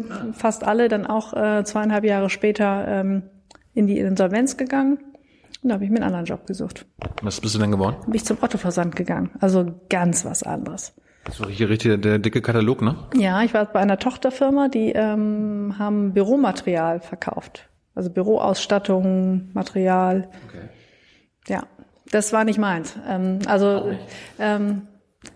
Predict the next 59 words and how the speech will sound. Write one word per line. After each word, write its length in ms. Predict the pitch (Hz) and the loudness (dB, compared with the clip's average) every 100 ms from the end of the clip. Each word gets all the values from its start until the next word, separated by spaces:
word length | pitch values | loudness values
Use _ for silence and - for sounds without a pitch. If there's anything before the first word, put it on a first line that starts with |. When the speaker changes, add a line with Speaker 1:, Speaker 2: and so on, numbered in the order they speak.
| - | 0
Speaker 1:
nee, 140 | 233 | 2
das 380 | 226 208 202 - | 2 -2 -4 0
Startup 320 | 175 220 254 | 0 2 2
habe 140 | 208 | 0
ich 60 | 190 | 2
sehr 120 | 190 | 2
gerne 260 | 190 202 180 | 4 2 0
gemacht, 260 | 165 160 | -4 -8
da 60 | 180 | -8
habe 100 | 180 | -8
ich 80 | 170 | -4
sehr, 120 | 180 | 0
sehr 100 | 180 | 0
gerne 240 | 185 196 | 2 0
gearbeitet. 260 | 180 143 180 | 0 0 2
Speaker 2:
Aber 40 | |
ich 60 | 190 | 2
Speaker 1:
Das 60 | 220 | 0
Speaker 2:
meine, 60 | |
Speaker 1:
gab's 160 | 202 - | 0 0
dann 120 | 180 | 2
nur 80 | 180 | 2
irgendwann 200 | 175 170 | 0 -4
Speaker 2:
ich 60 | |
Speaker 1:
nicht 80 | 110 | -2
Speaker 2:
meine, 120 | 104 | 0
Speaker 1:
mehr. 80 | 98 | 0
Speaker 2:
das 100 | 95 | -2
Otto-Ding 400 | 113 110 87 87 | -2 -2 -4 -2
war 140 | 85 80 | -2 -2
nicht 220 | 98 - | -4 -4
deins. 280 | 87 90 - | -4 -4 -2
Speaker 1:
Nein, 200 | 214 220 | 0 0
ich 200 | - - 233 | -2 -6 -4
bin, 200 | 233 233 | 0 2
glaub 200 | 220 208 | 2 2
ich, 200 | 214 208 - | 2 -2 0
ähm, 380 | 202 202 202 196 | 0 2 0 -2
kein 200 | - 202 | -2 0
Mensch, 260 | 196 190 | 0 -2
der 300 | - 190 180 180 - - | 0 0 0 -4 -12 -6
gut 160 | 208 | -6
in 80 | 180 | -4
einem 160 | 180 180 | -6 -6
Konzern 420 | 185 165 180 165 | -8 -6 -6 -4
aufgehoben 520 | 180 - 180 170 - | -6 -6 -6 -6 -6
ist. 240 | 185 - - _ _ _ - | -8 -12 -20 _ _ _ -4
Vielleicht 200 | 208 190 | 2 4
lag's 180 | 220 208 | 2 0
auch 140 | 202 | -2
daran, 320 | 202 196 202 | 2 2 2
dass 160 | 196 190 | 2 0
mein 180 | 196 185 | 0 -2
erster, 640 | - 208 - 214 202 202 | -2 -2 0 2 2 2
ähm, 440 | - 202 196 196 190 | 0 0 0 -2 -4
meine 180 | 190 185 | -2 0
erste 220 | 208 202 | -2 0
berufliche 500 | 202 214 214 202 196 | 2 2 2 0 0
Station, 680 | 185 196 - 208 202 214 | 0 -2 2 2 4 2